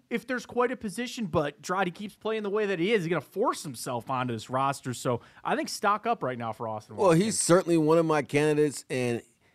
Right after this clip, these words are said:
Speaker 2: if ever I have any doubts about whether or not I know this business, if I know this sport, I can honestly say, Matt, I identified him at Greenbrier
Speaker 1: You did.
Speaker 2: and,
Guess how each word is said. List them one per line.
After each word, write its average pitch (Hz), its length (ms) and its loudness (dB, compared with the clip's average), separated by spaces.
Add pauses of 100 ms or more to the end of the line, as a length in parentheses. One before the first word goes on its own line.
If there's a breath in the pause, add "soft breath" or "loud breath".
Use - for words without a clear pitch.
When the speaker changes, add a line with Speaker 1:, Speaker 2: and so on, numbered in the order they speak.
(120)
Speaker 2:
if 113 160 -8
ever 160 260 2
I 160 80 4
have 143 300 2
any 120 140 0
doubts 113 340 -2
about 107 260 0
whether 110 160 0
or 110 40 0
not 107 200 0
I 104 80 -2
know 110 260 2
this 110 240 0
business, 107 420 0
if 101 100 0
I 101 80 0
know 110 200 2
this 107 180 -2
sport, 110 440 -2 (680 soft breath)
I 156 500 4
can 113 240 -6 (380)
honestly 143 360 0
say, 120 220 0
Matt, 101 360 -2 (200)
I 123 200 0
identified 120 520 0
him 113 140 0
at 104 80 -4
Greenbrier 95 600 -4 (260 soft breath)
Speaker 1:
You 143 120 -14
did. 139 120 -4
Speaker 2:
and, 113 160 -4